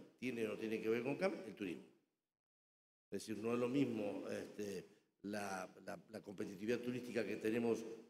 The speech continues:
en Ushuaia, en Calafate, en Madryn, en Bariloche, en Villa Langostura,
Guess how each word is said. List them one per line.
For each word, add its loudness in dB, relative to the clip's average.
en -2
Ushuaia, 4
en -2
Calafate, 2
en -4
Madryn, 0
en -8
Bariloche, 2
en -2
Villa 0
Langostura, 2